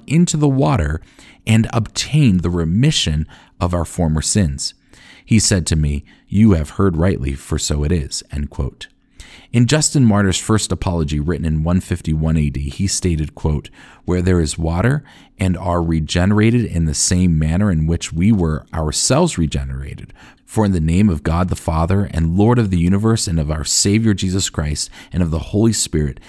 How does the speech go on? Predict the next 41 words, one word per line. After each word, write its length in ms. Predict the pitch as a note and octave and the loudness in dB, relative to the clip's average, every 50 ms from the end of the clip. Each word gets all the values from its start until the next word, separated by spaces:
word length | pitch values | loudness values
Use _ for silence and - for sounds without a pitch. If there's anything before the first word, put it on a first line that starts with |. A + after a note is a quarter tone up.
| - - _ | -20 -18 _
they 200 | - F2 F#2+ F#2+ | 0 2 2 2
then 360 | E2+ D#2+ F#2 G2+ A2+ C3 B2+ | 2 2 2 2 2 2 4
receive 440 | A#2 A2+ G#2+ - - - G#2 F#2+ E2 | 2 2 2 0 0 2 0 0 0
the 100 | D#2+ D#2 | 0 -2
washing 680 | D2+ D2+ D2+ D#2+ F2+ F#2 - - - D#2+ D2+ D2+ D2+ - | -2 -2 0 0 -2 -2 -2 -2 -2 -2 -2 -2 -4 -6
with 300 | - D2 D#2+ D#2 - - - D#2 E2 | -6 -4 -4 -4 -4 -6 -10 -10 -6
water. 520 | D2 D#2 D#2 D#2+ D#2+ D2+ - - - - _ _ _ _ _ _ - - - _ | -4 -2 -2 -2 -2 -4 -6 -8 -12 -18 _ _ _ _ _ _ -20 -20 -20 _
For 160 | _ - G#2 G2 | _ -4 -4 -4
Christ 440 | - - - A#2 A#2+ B2+ - - | -2 -2 -2 0 0 0 0 -2
also 300 | - G#2+ G#2+ G#2+ - - | -2 -2 -2 0 0 -2
said, 240 | G2+ - - G2 F2+ | -2 0 0 0 0
'Except 560 | F2 E2 - - - - B2 B2+ - - - | 0 -2 -2 -4 -2 0 0 -2 -2 -2 -2
you 160 | A2+ A2+ A#2+ A2 | 2 2 2 4
be 160 | A2+ A2+ A2+ | 4 2 2
born 320 | G2+ G2 F#2 G2 G2 G2 | 2 2 2 2 2 2
again, 420 | F#2+ F#2 F2 F2+ E2+ D2 D2 D2+ D2+ | 2 0 0 0 -2 -2 -2 -2 -2
you 140 | D#2 E2+ | -2 -2
shall 240 | F2 - - E2+ D#2+ | -2 -2 -2 0 0
not 260 | D#2+ D#2+ E2 F2 F2 - - | 0 0 0 -2 -4 -6 -4
enter 320 | E2+ E2+ F2 - - D2+ | -4 -4 -2 -4 -4 -4
into 200 | C#2+ D2 - C#2+ | -4 -4 -6 -6
the 80 | D2 D2+ | -8 -6
kingdom 260 | - D2+ D2+ D2+ D2+ | -4 -2 -2 -2 -2
of 80 | D2 | -2
heaven,'" 300 | - D#2+ D2+ C#2 B1+ - - | -2 -4 -4 -4 -6 -10 -10
end 200 | - - D2 C#2+ | -8 -8 -8 -8
quote. 420 | - - C2+ B1+ - - - - - _ _ _ _ _ _ _ _ _ _ | -8 -10 -10 -10 -12 -14 -18 -20 -20 _ _ _ _ _ _ _ _ _ _
In 140 | A#2+ B2+ | 0 2
John 320 | A#2+ - C#3+ C#3+ D#3+ F#3 F3+ | 2 2 0 2 2 2 2
nine, 240 | C#3+ A2 F2+ F2 F2 | 4 4 2 2 2
we 140 | F2+ G2 | 2 2
read 180 | G#2 A2 C3 C#3 | 2 4 4 4
about 260 | B2 - G2 F#2 F#2 | 4 2 0 -2 -4
Jesus 420 | - - A2+ B2 A#2 G#2+ F#2+ - - | -2 0 0 2 2 2 0 -2 0
healing 340 | - A2 G#2+ G2+ G2 F2+ | 2 4 4 4 4 4
a 20 | E2 | 4
man 300 | E2 E2+ E2 E2 E2+ E2 | 2 2 0 0 -2 -2
born 260 | D#2+ D#2+ D#2+ D#2+ D2+ | -2 -2 0 0 -2
blind. 420 | C#2+ D2+ D2+ C#2+ C2+ C2+ C#2 - - - - - - - - _ _ | -2 -2 -4 -4 -6 -8 -12 -16 -18 -20 -20 -20 -20 -20 -20 _ _
Jesus 360 | - A2 A2+ G#2+ G2 - - | 2 2 4 4 2 0 0
mixed 440 | F#2 G2 A2+ B2 B2 - - - | 2 2 2 0 0 -4 -8 -8